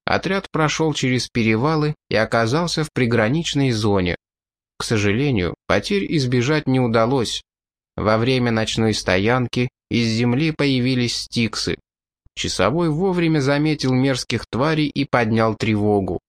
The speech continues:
Вспыхнули десятки костров. Перебить хищников труда не составило,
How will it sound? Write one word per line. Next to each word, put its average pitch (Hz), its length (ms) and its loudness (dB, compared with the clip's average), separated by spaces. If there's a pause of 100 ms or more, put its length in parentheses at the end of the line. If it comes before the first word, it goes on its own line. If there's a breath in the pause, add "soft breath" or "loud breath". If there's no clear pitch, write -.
(340)
Вспыхнули 147 720 0
десятки 120 600 0
костров. 107 680 0 (640)
Перебить 113 460 0
хищников 170 640 -2
труда 143 360 0
не 143 140 0
составило, 131 720 0